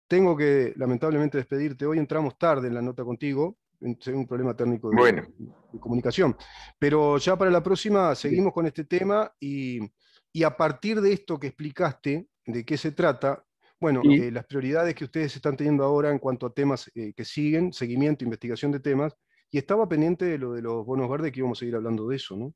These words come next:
Speaker 2: Sí, tenemos que hablar también de lo del mercurio, de la producción
Speaker 1: Ah,
Speaker 2: con
Speaker 1: también,
Speaker 2: mercurio.
Speaker 1: es cierto, es cierto que me habías planteado eso. Vamos a hablar de ese tema entonces, si te parece. Vamos con ese
Speaker 2: De
Speaker 1: tema,
Speaker 2: acuerdo,
Speaker 1: Víctor.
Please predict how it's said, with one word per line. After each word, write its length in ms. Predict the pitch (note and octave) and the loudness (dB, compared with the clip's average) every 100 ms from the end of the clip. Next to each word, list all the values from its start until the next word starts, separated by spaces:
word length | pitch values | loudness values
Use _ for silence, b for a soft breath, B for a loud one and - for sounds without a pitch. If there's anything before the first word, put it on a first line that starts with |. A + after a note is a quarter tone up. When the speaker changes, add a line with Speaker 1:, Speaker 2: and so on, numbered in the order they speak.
| _ B B B B B B B _ _ _ _ - | _ B B B B B B B _ _ _ _ -4
Speaker 2:
Sí, 500 | - C3 A#2+ C#3+ F3+ | 2 4 6 4 2
tenemos 280 | B2+ D3 E3+ | 4 4 6
que 80 | |
hablar 260 | F#3 F3 G3 | 8 8 6
también 340 | E3+ E3+ F#3+ G3 | 6 6 6 8
de 100 | F3 | 8
lo 180 | D#3+ | 10
del 120 | D3 C#3 | 8 8
mercurio, 720 | C3+ - G#3+ F#3+ B2+ F2 - | 4 6 8 8 6 4 -2
de 140 | G#2+ | 0
la 100 | A#2 | 2
producción 380 | - B2 B2 C#3 | 4 4 6 4
Speaker 1:
Ah, 40 | E3+ | 4
Speaker 2:
con 60 | E3 | 6
Speaker 1:
también, 160 | E3+ | 4
Speaker 2:
mercurio. 180 | F#3 F3 | 6 4
Speaker 1:
es 60 | D3 | 4
cierto, 480 | G3+ E3+ - D3 - | 2 0 -2 -6 -4
es 140 | C#3 | -4
cierto 260 | F#3 F3 F3 | -2 0 0
que 60 | |
me 80 | D#3+ | 0
habías 140 | D#3 D3 | 0 -2
planteado 360 | C#3 D3 C#3+ | -4 -2 -2
eso. 140 | C#3+ - | -4 -2
Vamos 180 | D3+ F3+ | -2 0
a 20 | |
hablar 160 | E3+ | 0
de 60 | E3+ | -4
ese 120 | C#3+ | -6
tema 240 | C3+ D3+ A#2 | -4 -2 -2
entonces, 380 | G#2+ A#2 - - | -6 -10 -12 -16
si 140 | B2 | -12
te 100 | A#2+ | -6
parece. 440 | A#2+ A#2 A2+ - _ _ - | -2 -2 -4 -12 _ _ -4
Vamos 240 | C#3+ D#3 | 0 2
con 120 | D3 | 0
ese 160 | C#3 C3 | -2 0
Speaker 2:
De 100 | C3 | 2
Speaker 1:
tema, 140 | B2 | 2
Speaker 2:
acuerdo, 220 | A#2 C3+ | 4 2
Speaker 1:
Víctor. 180 | - - | 0 -8